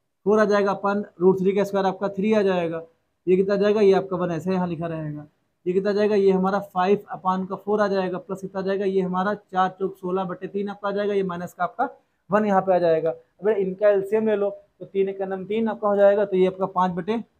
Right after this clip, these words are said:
चार, अभी इसको ऐसे ही यहाँ रहने दो, ये आपका कितना आ जाएगा, सोलह माइनस का तीन बटे आपका तीन आ जाएगा, तो सोलह में से तीन जाएगा आपका तेरह हो जाएगा।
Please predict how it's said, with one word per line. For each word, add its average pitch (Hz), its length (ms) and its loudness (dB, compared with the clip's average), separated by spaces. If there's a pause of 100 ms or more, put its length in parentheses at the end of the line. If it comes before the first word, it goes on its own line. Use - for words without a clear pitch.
(680)
चार, 185 200 8
अभी 185 180 2
इसको 190 260 -2
ऐसे 175 240 -2
ही 214 100 2
यहाँ 202 220 2
रहने 202 280 -2
दो, 196 120 -2 (520)
ये 175 80 -6
आपका 170 80 -6
कितना 185 160 -4
आ 190 40 0
जाएगा, 202 260 0
सोलह 180 840 -2
माइनस 180 600 -4
का 185 140 -10
तीन 180 400 -8
बटे 170 260 -8
आपका 170 280 -6
तीन 208 220 -6
आ 196 80 -4
जाएगा, 160 400 -2 (300)
तो 180 40 -6
सोलह 185 440 6
में 202 80 2
से 196 140 -2
तीन 196 220 -6
जाएगा 196 180 6
आपका 196 200 2
तेरह 202 240 4
हो 208 120 6
जाएगा। 175 360 2